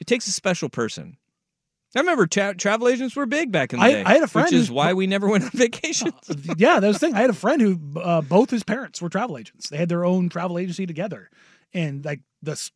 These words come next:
Speaker 1: Yeah, no, they were Russian
Speaker 2: short
Speaker 1: spies. I've seen The Americans.
Speaker 2: They, they were, uh, uh, Indian.
Speaker 1: Okay.
Speaker 2: But, which means they probably didn't like the Russians, but, you know.
Speaker 1: No, not at all.
Speaker 2: But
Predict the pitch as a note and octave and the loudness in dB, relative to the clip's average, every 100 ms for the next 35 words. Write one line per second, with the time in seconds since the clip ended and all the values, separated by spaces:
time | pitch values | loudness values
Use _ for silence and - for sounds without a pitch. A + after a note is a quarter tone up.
0 | _ E3 C#3+ C3 A2+ G3 D4 E3+ C#3+ E3+ | _ -2 0 0 2 4 4 4 4 2
1 | A#3 - A#2 F#2+ B2 B2+ B2+ G#2 F2+ D#2+ | 0 0 -2 -2 -4 -4 -4 -4 -6 -8
2 | - C2+ - F#3+ G#3+ F#3+ G3+ G3+ F#3 E3+ | -12 -18 -2 6 6 6 2 2 0 0
3 | D#3 C#3+ C3+ B2 A#2+ A#2 - C#3 B2+ F#3 | -2 -4 -6 -8 -10 -16 -14 -12 -2 0
4 | C#3+ F#2+ _ _ _ _ _ _ _ _ | 0 -6 _ _ _ _ _ _ _ _
5 | A#3+ A3 E3 - _ _ _ - C3+ - | -6 -6 -6 -10 _ _ _ -10 -10 -10
6 | _ _ _ _ - D3 - C#3+ B2+ B2 | _ _ _ _ -10 -10 -10 -12 -12 -14
7 | - D#3+ C#3+ A#2 E3 C3+ A#2+ G#2+ G#2+ G#2 | -12 -10 -10 -6 -4 -4 -8 -16 -20 -20
8 | - A2 - G#2+ _ _ - D4+ B3 C3+ | -20 -20 -20 -20 _ _ -6 0 0 -2
9 | - F3+ E3+ F3+ G3+ - _ _ - D#3 | -6 -2 -2 0 0 -2 _ _ -8 -8
10 | B2 | -8